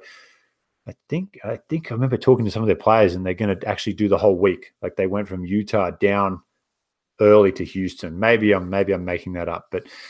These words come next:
no, no, I'm confused now. Maybe it's New York they're doing that. Anyway, I'm off track here, Pete. I'll go Seattle. Uh, high scoring affair down there in the home opener. I think the Sabercats will put on a good show for their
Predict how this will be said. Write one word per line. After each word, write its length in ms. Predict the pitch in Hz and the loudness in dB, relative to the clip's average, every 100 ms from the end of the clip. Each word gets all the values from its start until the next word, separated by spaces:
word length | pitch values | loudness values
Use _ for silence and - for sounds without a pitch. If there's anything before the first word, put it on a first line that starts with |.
| - _ _ _ _ _ _ _ _ _ - | -20 _ _ _ _ _ _ _ _ _ -6
no, 400 | 107 110 117 - _ _ _ _ - | 2 2 2 -2 _ _ _ _ -6
no, 120 | 95 90 | -2 0
I'm 120 | 101 | -2
confused 420 | 98 92 90 80 | -4 -2 -2 -2
now. 100 | 92 | -2
Maybe 260 | 107 120 113 | 2 0 0
it's 120 | - | 0
New 60 | |
York 240 | 98 92 - | 2 2 0
they're 80 | 92 | -8
doing 180 | 90 | -6
that. 100 | 90 | -2
Anyway, 380 | 170 180 143 127 - | 2 6 6 4 0
I'm 140 | 135 | 2
off 180 | 151 131 | 2 2
track 240 | - 110 - | 2 2 2
here, 140 | 104 | -2
Pete. 240 | - 117 127 | 0 -2 4
I'll 180 | 143 | 4
go 160 | 160 147 | 6 4
Seattle. 800 | 127 147 143 143 127 127 127 - _ _ _ _ _ _ _ - | 4 0 0 2 4 6 4 2 _ _ _ _ _ _ _ -16
Uh, 540 | 107 101 98 98 95 95 | -8 -6 -6 -6 -10 -6
high 240 | - 147 | 2 2
scoring 400 | - 156 135 127 | 4 4 6 4
affair 280 | 117 120 113 | 2 4 4
down 240 | 113 110 | 4 2
there 140 | 107 107 | -2 -4
in 80 | |
the 80 | 101 | -4
home 220 | 104 98 | -4 -2
opener. 300 | 95 92 101 | -4 -6 -6
I 60 | 92 | -10
think 320 | - 101 - | -8 -10 -8
the 280 | 101 95 92 | -6 -4 -4
Sabercats 600 | - 113 95 95 98 90 | -2 -2 -2 -6 -8 -8
will 60 | 98 | -6
put 180 | 113 | -4
on 120 | 101 92 | -2 -2
a 40 | |
good 160 | 104 98 | -6 -6
show 320 | - 92 87 | -2 0 -2
for 180 | - 92 | -6 -8
their 300 | 87 85 | -8 -8